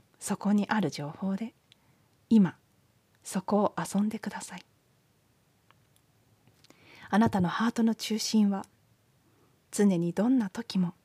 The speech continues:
絶えず喜びを表現しようと待機しています。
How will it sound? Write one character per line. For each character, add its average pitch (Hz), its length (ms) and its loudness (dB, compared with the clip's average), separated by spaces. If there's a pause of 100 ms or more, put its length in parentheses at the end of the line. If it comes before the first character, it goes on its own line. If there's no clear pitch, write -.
(600)
絶 - 200 -4
え 180 40 0
ず - 180 -10 (560)
喜 180 100 0 (320)
び 240 180 4
を 226 140 -2
表 220 60 0
現 208 320 2
し 170 120 -6
よ 170 100 -4
う 165 40 -8
と 165 100 -12
待 254 280 -6
機 - 140 -12
し - 120 -10
て 170 120 -10
い 165 80 -8
ま 160 160 -12
す。 - 180 -20